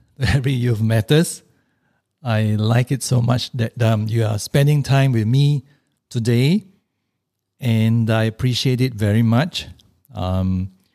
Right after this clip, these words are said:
I'm sharing, you know, in the,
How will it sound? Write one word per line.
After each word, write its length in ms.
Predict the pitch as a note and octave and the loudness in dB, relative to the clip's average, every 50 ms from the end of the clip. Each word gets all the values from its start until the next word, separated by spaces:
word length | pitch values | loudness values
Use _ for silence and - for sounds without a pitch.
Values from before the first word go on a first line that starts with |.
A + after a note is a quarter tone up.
| _ _ _ _ _ _ _ - | _ _ _ _ _ _ _ -6
I'm 240 | A2+ G#2 G2 G2 | -4 -2 0 0
sharing, 600 | G#2 - - A#2+ A2+ A#2 B2 B2+ B2+ B2+ B2+ B2 A#2+ - _ _ _ _ _ _ _ _ | 0 0 0 2 2 4 4 4 2 2 0 -2 -4 -10 _ _ _ _ _ _ _ _
you 140 | - G#2 G2 | -4 -2 0
know, 260 | G2 G2+ A2 A#2+ B2+ A#2 B2 | 2 2 2 2 0 -2 -4
in 280 | - A2+ G#2 G2+ F#2+ - | -4 -4 -2 -2 -2 -4
the, 420 | G2 F#2+ F#2 F#2 F#2+ F2+ F2 G#2 | -4 -4 -2 -2 -2 -2 -4 -6